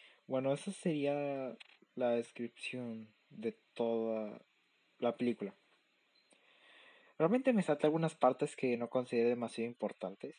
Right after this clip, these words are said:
o que realmente no tienen como que un impacto tan fuerte, y eso es lo que considero un punto malo de la película.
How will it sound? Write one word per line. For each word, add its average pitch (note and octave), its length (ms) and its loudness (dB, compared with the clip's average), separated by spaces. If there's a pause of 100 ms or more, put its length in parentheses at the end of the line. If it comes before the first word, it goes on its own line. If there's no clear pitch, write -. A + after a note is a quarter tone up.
(260)
o A#2+ 160 0
que C3+ 100 0
realmente C#3 440 2
no C#3+ 100 -2
tienen C#3+ 240 -6
como B2 240 -6
que - 160 -10
un B2 100 -4
impacto C3+ 400 -6
tan B2 240 -2
fuerte, A#2 600 -4
y C3+ 420 2
eso D3 220 4
es D#3+ 60 -4
lo E3 120 0
que - 80 -16
considero C3 360 0
un C#3+ 100 -6
punto D3 380 -2
malo B2+ 200 0
de B2+ 60 2
la B2 160 0
película. A#2+ 480 -4